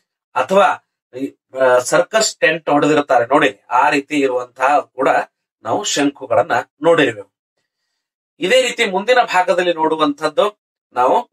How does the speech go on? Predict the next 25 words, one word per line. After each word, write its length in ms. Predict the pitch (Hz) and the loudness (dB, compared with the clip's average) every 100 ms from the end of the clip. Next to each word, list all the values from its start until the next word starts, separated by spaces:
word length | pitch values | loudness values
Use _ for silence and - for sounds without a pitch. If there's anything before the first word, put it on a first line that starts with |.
| _ | _
ಗೋಲದ 420 | 143 190 240 240 240 240 | 0 2 2 2 2 2
ಆಕೃತಿ. 580 | 147 - 135 127 123 _ _ _ _ _ _ _ _ | -2 -2 -8 -8 -14 _ _ _ _ _ _ _ _
ಗೋಲ 420 | - 180 240 190 180 - _ _ - | 0 2 4 2 -2 -4 _ _ -10
ಇದನ್ನು 280 | 156 220 - | -2 0 2
ಕೂಡ 200 | 165 151 | 2 2
ಒಂದು 560 | 151 135 139 170 - - | 0 -2 0 0 -2 -4
ಈ 180 | 147 170 | -4 -4
ಘನಾಕೃತಿಯಲ್ಲಿ 760 | 123 131 143 135 - 123 117 | -4 -4 -2 -6 -4 -2 -2
ಬರುವಂತಹ 580 | 113 117 117 - - 208 | -8 -6 -6 -6 -8 -6
ಆಕೃತಿ. 500 | 131 - - 104 117 _ | -4 -6 -8 -18 -18 _
ಗೋಲದ 600 | - 196 196 180 202 - _ _ - | 0 2 4 4 2 -2 _ _ -4
ಆನಂತರ 400 | 147 190 185 190 220 _ | -2 -2 0 0 -2 _
ಗೋಲ 240 | - 190 240 | 0 2 2
ಎಂದ್ರೆ 520 | 196 147 123 139 160 | 0 0 0 0 0
ನಮಗೆ 260 | 147 151 160 | -2 0 -2
ಬೇಕಾಗಿರುವಂತದ್ದು 800 | 147 143 156 147 143 127 131 120 | -2 -2 0 -2 -4 -8 -8 0
ಒಂದು 200 | 131 151 | 0 0
ನಿಂಬೆ 360 | 156 160 185 170 | -4 -2 0 -2
ಹಣ್ಣ 160 | 156 | -2
ಇದ್ರೆ 300 | 156 139 156 | -4 -2 0
ಅದು 140 | 131 139 | 0 -2
ಕೂಡ 180 | 135 | 0
ಒಂದು 280 | 135 127 156 | 2 2 0
ಗೋಲ 260 | 147 127 143 | -6 0 2
ಆಗಿರುತ್ತೆ. 640 | 110 98 - - 135 131 | 0 -4 -8 0 0 0